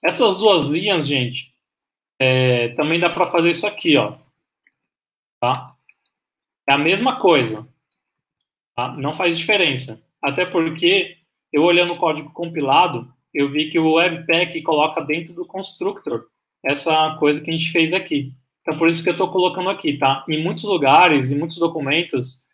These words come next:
e em muitos artigos, vocês vão ver isso aqui sendo feito dentro do Bootstrap,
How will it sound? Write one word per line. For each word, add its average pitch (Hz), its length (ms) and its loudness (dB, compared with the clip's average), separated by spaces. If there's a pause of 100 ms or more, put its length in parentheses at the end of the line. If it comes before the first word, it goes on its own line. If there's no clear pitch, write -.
(280)
e 135 480 0 (100)
em 143 220 -4
muitos 165 220 0
artigos, 160 420 0
vocês 160 200 2
vão 165 200 0
ver 165 380 2 (280)
isso 165 220 2
aqui 170 200 -2
sendo 175 240 -2
feito 170 360 0
dentro 165 240 -2
do 165 60 -6
Bootstrap, 160 560 -2